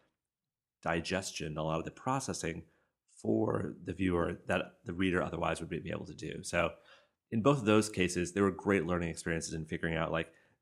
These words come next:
these are the things that really speak to me about those books that I love. This is how I think these things can work on the big screen where I don't have the ability to dig inside those characters' heads in the same way. I have to externalize a lot of those things.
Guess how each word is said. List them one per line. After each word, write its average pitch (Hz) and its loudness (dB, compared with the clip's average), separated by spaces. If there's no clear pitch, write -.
these 135 6
are 143 4
the 113 -2
things 92 0
that 90 -4
really 95 2
speak - -2
to - -8
me 85 -2
about 80 0
those 87 -4
books - -4
that 87 0
I 87 2
love. 82 4
This 104 -2
is 110 -2
how 95 6
I 90 4
think 87 -4
these 90 -4
things 90 -4
can 85 -8
work 87 -2
on 90 2
the 87 -2
big 82 -4
screen 82 -2
where 80 -2
I 95 -2
don't 90 0
have 82 0
the 85 -4
ability 82 -2
to 78 -2
dig 113 8
inside 92 4
those 87 0
characters' 82 -6
heads 87 0
in 85 -4
the 80 -4
same 78 -4
way. 80 0
I 80 -4
have 87 -4
to 98 0
externalize 82 -2
a 82 -10
lot 76 -6
of - -14
those 78 -8
things. 69 -14